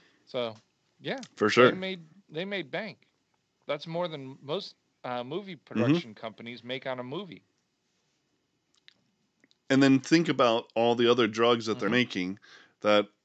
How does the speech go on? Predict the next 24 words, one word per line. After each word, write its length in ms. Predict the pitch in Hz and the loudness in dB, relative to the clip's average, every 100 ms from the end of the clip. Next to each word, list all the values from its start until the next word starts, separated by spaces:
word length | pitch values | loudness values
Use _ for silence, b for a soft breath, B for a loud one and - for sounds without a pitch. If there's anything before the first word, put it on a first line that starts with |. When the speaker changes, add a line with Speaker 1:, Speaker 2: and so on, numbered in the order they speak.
| _ - | _ -2
Speaker 2:
are 260 | 104 107 107 | 2 2 2
just 480 | 120 117 - - | 2 2 2 -8
newer 460 | 127 123 131 135 127 | -6 0 2 2 0
drugs. 380 | 113 113 107 - | -2 -6 -6 -2
See, 140 | 139 | 2
like, 220 | 135 127 - B B B B _ _ - | 2 2 -4 B B B B _ _ -12
the 200 | 135 123 | -6 -2
thing 240 | 165 175 | 0 0
that 120 | 165 135 | 0 0
they 100 | 120 | 0
do 220 | 127 156 | 2 2
is 120 | 117 | 2
that 140 | 113 104 | -2 -2
they 120 | 117 | 0
make 300 | 117 135 139 | 2 0 0
new 220 | 120 127 | 0 2
Speaker 1:
Yeah. 60 | 127 | 0
Speaker 2:
drugs. 640 | 117 117 104 90 - - - _ _ _ _ _ _ _ _ _ _ _ _ _ _ _ _ _ _ _ - | 0 0 0 -4 -16 -20 -20 _ _ _ _ _ _ _ _ _ _ _ _ _ _ _ _ _ _ _ -2
Right? 280 | 113 123 123 _ _ _ _ _ _ _ _ _ B B _ _ _ _ _ _ | -2 -2 -6 _ _ _ _ _ _ _ _ _ B B _ _ _ _ _ _
But 140 | 127 | -4
those 220 | 131 156 160 | 0 0 2
new 180 | 180 | -2
drugs 360 | 151 143 170 131 | 0 2 2 0
don't, 280 | 156 151 | -2 -2